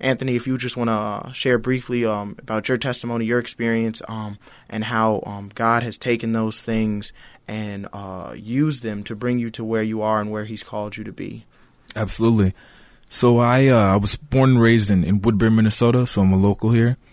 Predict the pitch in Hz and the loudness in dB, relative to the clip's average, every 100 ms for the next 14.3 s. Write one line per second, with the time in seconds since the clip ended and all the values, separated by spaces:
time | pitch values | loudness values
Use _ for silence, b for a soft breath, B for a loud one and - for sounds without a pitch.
0 | B B B - 107 104 98 87 85 - | B B B -4 2 4 4 2 0 -6
1 | _ - - 123 117 110 117 110 107 107 | _ -4 2 4 4 4 4 4 4 2
2 | - 110 113 110 - - - 87 87 95 | 2 2 0 -4 -14 -16 -10 -6 -2 2
3 | 98 101 104 - 101 87 - - 87 95 | 4 6 4 2 2 0 -4 -6 0 2
4 | 90 90 - - _ _ - 90 127 113 | 0 -2 -10 -20 _ _ -10 0 2 4
5 | 113 113 98 92 101 95 101 90 85 b | 4 4 2 0 0 0 0 0 -2 b
6 | b b 131 120 117 113 107 120 113 110 | b b 2 4 6 4 4 2 2 2
7 | 107 104 107 - - 87 87 - 101 90 | 2 2 0 -6 -6 -6 -6 -4 -4 0
8 | 98 104 104 85 85 b b b 107 98 | 2 2 2 0 -4 b b b 2 2
9 | 90 110 101 - 113 - - - 90 92 | 4 2 2 2 2 0 -6 -8 -2 2
10 | - 117 113 101 101 104 104 - - 110 | 4 4 4 4 2 2 2 -2 -2 2
11 | 107 104 98 - 98 110 110 104 95 92 | 4 4 2 -2 -2 2 4 2 -2 0
12 | 87 85 - - - 104 - 123 127 147 | -2 -2 -8 -8 -2 -2 2 4 4 0
13 | b b b b - 98 95 - 120 127 | b b b b 2 4 4 4 4 4
14 | 107 92 | 2 2